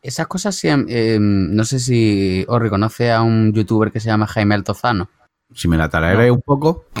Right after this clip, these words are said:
Speaker 1: No, es que, no, es un, <laughs> es un youtuber que, que, bueno, es músico y entonces, pues, hace, mm,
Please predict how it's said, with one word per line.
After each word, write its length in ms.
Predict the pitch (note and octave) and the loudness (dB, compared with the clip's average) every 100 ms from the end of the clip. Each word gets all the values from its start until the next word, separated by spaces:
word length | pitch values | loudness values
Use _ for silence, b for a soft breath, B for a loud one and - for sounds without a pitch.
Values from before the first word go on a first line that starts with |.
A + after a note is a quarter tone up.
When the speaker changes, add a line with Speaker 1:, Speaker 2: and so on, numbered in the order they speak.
| G#3+ | -2
Speaker 1:
No, 220 | G#2 A2+ | 2 2
es 160 | A2+ D3+ | 2 0
que, 80 | G3+ B2 | -2 -4
no, 160 | A#2 | 0
es 160 | A#2 A#2+ | 2 2
un, 240 | B2+ B2 G2+ | 4 2 0
<laughs> 560 | D3+ C3 - - - - | -4 -4 -4 -6 -6 0
es 60 | |
un 160 | C#3 D3 | 2 4
youtuber 580 | D3+ C3+ D3+ C#3 C#3 B2+ - | 4 4 4 4 0 -6 -12
que, 520 | - A#2 G#2+ G2 E2 - | -2 0 2 0 -2 -6
que, 360 | G2+ G2 F#2+ F2+ | -4 -2 -2 -2
bueno, 180 | F2+ F#2 | -2 0
es 80 | |
músico 500 | G2 A2+ A#2+ G2 - B2 B B B B _ G#2+ | 2 2 2 -2 -4 -8 B B B B _ -2
y 100 | G#2+ | 0
entonces, 280 | G2+ G2+ G2+ | 0 -6 -4
pues, 160 | G2+ | -2
hace, 600 | G2 - G2 G2 F#2+ F#2+ F#2 | -2 -2 -2 0 0 0 0
mm, 200 | F2+ | -2